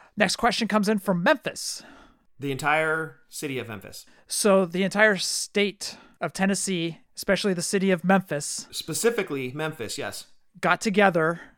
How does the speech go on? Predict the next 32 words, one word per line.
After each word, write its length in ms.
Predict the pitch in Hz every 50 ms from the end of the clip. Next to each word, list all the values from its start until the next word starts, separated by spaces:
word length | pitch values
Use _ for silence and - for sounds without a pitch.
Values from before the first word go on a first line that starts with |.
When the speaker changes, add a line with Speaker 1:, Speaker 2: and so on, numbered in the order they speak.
| _ _ _ _
Speaker 1:
and 240 | - 165 165 160 - - _
they 160 | 170 185 180 170
d-, 100 | 156 196
all 220 | 170 185 185 196
decided 460 | 196 208 - - 196 185 185 175 156
that 220 | 180 156 - - -
this 200 | 190 202 - -
was 160 | 226 202 -
the 100 | - 180
one 320 | 165 156 185 208 233 269
question 500 | - - - 277 254 - - - 170 147
they 120 | 147 147 151
wanted 300 | 147 160 156 160 160 156
to 120 | 160 160
ask. 400 | 156 139 - - - - - - - _ _ _ _ _ _ _
Speaker 2:
Yes. 440 | 131 151 143 - - - - - - - _ - - _ _ _
Speaker 1:
Yes. 220 | - 147 127 - -
Speaker 2:
This 180 | 139 127 -
is, 140 | 151 143 120
Speaker 1:
So 60 | -
Speaker 2:
this 100 | 143 135
is 100 | 170 165
on 200 | 180 180 190 185
behalf 400 | 175 202 175 165 175 180 185 185
of 140 | 202 180 165
Memphis. 600 | 165 160 160 160 - - 101 - - - - - _ _ _ _ _
Speaker 1:
Yes. 240 | 233 165 180 160 127
Speaker 2:
The 60 | 120
city 300 | - - 151 156 156 160
of 140 | - 151 135
Memphis. 460 | 131 127 113 - - - - - - - - - _ _
Speaker 1:
Yes. 460 | 175 165 139 - - - - - -